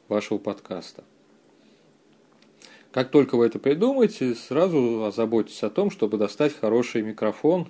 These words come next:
или какое-то звукозаписывающее устройство. Лично я записываю на диктофон,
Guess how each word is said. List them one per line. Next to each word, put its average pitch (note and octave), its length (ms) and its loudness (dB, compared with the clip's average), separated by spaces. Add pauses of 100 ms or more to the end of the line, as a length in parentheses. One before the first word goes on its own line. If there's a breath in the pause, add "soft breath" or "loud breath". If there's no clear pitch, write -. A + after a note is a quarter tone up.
(180)
или A#2+ 100 -6
какое-то C3 420 2
звукозаписывающее G#2 960 -2
устройство. G2 600 -4 (760 loud breath)
Лично D3 320 -2
я D3 180 4
записываю B2 680 2
на G#2+ 320 -2
диктофон, A2+ 720 -2